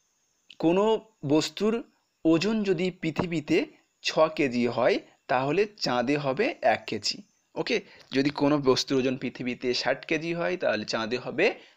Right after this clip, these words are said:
দশ কেজি। ওকে, ভারতের মহাকাশ মন্ত্রক কার অধীনে রয়েছে? এটি রয়েছে নরেন্দ্র, আহ, নরেন্দ্র মোদী প্রধানমন্ত্রী।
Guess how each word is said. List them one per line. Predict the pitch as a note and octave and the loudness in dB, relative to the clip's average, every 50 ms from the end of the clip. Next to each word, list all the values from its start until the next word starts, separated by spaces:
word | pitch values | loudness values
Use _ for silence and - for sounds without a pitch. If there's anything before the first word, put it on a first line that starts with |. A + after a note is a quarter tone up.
| _ - - | _ -8 0
দশ | B2 D3+ D3 - - | 2 2 2 2 0
কেজি। | - - G#2 F#2+ B2+ - - _ - - - - - _ _ - | -2 -4 -6 -6 -6 -10 -12 _ -20 -20 -20 -20 -20 _ _ -10
ওকে, | D#3 F#3 A3 D4+ _ _ - - - - - - - _ _ _ _ _ _ _ _ _ _ _ _ _ _ _ _ _ _ _ _ _ _ _ _ _ _ - | -4 -4 -4 -4 _ _ -20 -18 -14 -14 -14 -14 -16 _ _ _ _ _ _ _ _ _ _ _ _ _ _ _ _ _ _ _ _ _ _ _ _ _ _ -4
ভারতের | C#3+ D3 - F3 F#3+ A3 A3 C#4 C#4 B3+ | 0 4 6 6 6 6 6 4 4 4
মহাকাশ | G3+ F#3 E3+ F#3 G#3 G#3 - A3 G#3+ - - A3 | 4 4 4 2 2 2 2 0 2 2 0 0
মন্ত্রক | G#3 G#3+ G#3+ G#3 - A3 A3 A3 G#3+ - | 0 0 0 -2 0 0 0 0 0 0
কার | - E3 D3+ D3+ D#3+ E3 | 4 6 6 8 8 6
অধীনে | D#3 D3 C#3 D3+ C#3 C3+ | 4 4 2 2 0 0
রয়েছে? | A2+ A#2 A2+ G#2+ G#2 - - A2 F#2 - - _ _ _ _ _ _ _ _ _ _ _ _ _ _ _ _ _ _ _ _ _ _ _ _ _ _ - | 2 2 2 2 2 0 -2 -2 -2 -6 -8 _ _ _ _ _ _ _ _ _ _ _ _ _ _ _ _ _ _ _ _ _ _ _ _ _ _ -10
এটি | - D3 D#3+ | -6 -2 2
রয়েছে | D3+ D#3 D#3 D3+ D3 - - G#3+ C4 F#4 - - - - | 4 4 4 4 4 2 0 2 0 0 -2 -6 -6 -2
নরেন্দ্র, | C#3 C#3+ D3 D3+ D#3+ E3+ F3 E3+ - - D3 | 2 4 6 6 6 4 2 0 0 0 2
আহ, | C#3 | 2
নরেন্দ্র | C3+ C#3 C#3 C#3+ D3+ D#3+ D#3+ F3+ | 4 4 4 4 2 2 2 2
মোদী | E3+ E3 D#3+ C#3+ G3 - - _ _ _ _ _ _ _ _ _ _ _ _ _ _ | 2 2 2 2 0 -2 -4 _ _ _ _ _ _ _ _ _ _ _ _ _ _
প্রধানমন্ত্রী। | - D3 C#3+ D3+ C#3+ C#3 C3 A#2 A2 G#2 G2+ F#2 - | 0 0 2 2 2 2 2 0 0 -2 -2 -4 -4